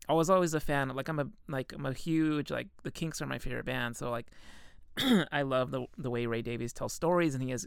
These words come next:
little characters in it, and those have always been my favorite kind of songs. Like, um, the Beatles do that a lot too. Like, She's Leaving Home, and, and, um, you know, they always have the, not always, but there's sometimes these, these types of songs that have stories in them, and I've always loved those for some reason. Where,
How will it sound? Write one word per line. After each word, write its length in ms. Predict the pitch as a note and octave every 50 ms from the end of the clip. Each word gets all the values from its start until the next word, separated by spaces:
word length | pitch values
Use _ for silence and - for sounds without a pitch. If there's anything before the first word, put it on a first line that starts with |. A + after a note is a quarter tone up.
| - -
little 200 | - B2+ A2 -
characters 480 | - - D3 D3 C#3+ - D3 C3+ C#3
in 80 | C#3 C3+
it, 60 | B2+ A#2+
and 100 | B2+ C3
those 120 | C3+ C3
have 100 | D3 B2
always 220 | A#2+ B2+ B2+ A#2+ B2+
been 100 | B2 A#2+
my 140 | A2+ A2+
favorite 340 | - - - - - B2 -
kind 220 | - - C3+ B2 A#2+
of 60 | A#2+
songs. 380 | - B2 A#2+ B2 C3+ C3 B2+
Like, 220 | A#2+ A#2+ - - -
um, 380 | - A#2+ A2 A2 G2+ F#2+ - - - - - - F3+
the 100 | C3 C3
Beatles 280 | C#3 C3+ B2+ B2+ B2
do 100 | C#3 C3+
that 120 | C3 B2 A#2+
a 40 |
lot 200 | A2+ G#2+ G2+ G#2
too. 180 | - - C3+ B2
Like, 160 | B2 A#2 A2 - - - - F#3 F3
She's 280 | - - D3+ C3+ C3 B2+
Leaving 220 | B2+ A#2 A#2+ A2
Home, 420 | A2 E3 F3 E3+ E3 D#3+ D#3+ D3 C3+
and, 140 | A#2+ - - - - - - - - - - F2+ - - - - - - -
and, 180 | C3 B2+ B2 A#2
um, 320 | A#2 A2+ G#2+ - - A#2 - - - - - - - - - - - - - - - - - - - - - - -
you 80 | - C3+
know, 180 | C3 B2 A#2 G#2 A2+ -
they 100 | - C#3
always 240 | C3 C3+ C#3 C3 -
have 180 | C#3+ C3+ -
the, 120 | C#3 C#3 C3+ - - - D3 - -
not 160 | E3+ F#3+ D#3+
always, 260 | C#3 B2+ B2 A#2 -
but 160 | - A#2+ -
there's 200 | - B2+ B2 B2 -
sometimes 460 | - - C#3+ C#3 - B2+ B2+ B2+ A#2+
these, 220 | - A#2+ - - - -
these 320 | - C3 - - - - - - -
types 240 | - C#3 C3 - B2+
of 80 | C3
songs 280 | - - B2+ C3 C#3+ B2
that 60 | B2
have 160 | C#3 C#3 -
stories 480 | - - - D#3 G3 G#3 F3+ D3 B2+ B2
in 80 | A#2+
them, 160 | B2 B2+ B2 A#2+
and 100 | A#2+ A#2
I've 120 | A#2+ A#2+
always 240 | B2+ C#3 C#3 C3 B2
loved 340 | A#2 A#2 C3 D3 D3+ - -
those 280 | - A2 G#2+ G#2+ A2 -
for 120 | - A#2+
some 220 | - - A#2 A2+ A2+
reason. 360 | A2 G#2+ A2 A#2 A#2+ - - -
Where, 220 | - C3 B2+ C3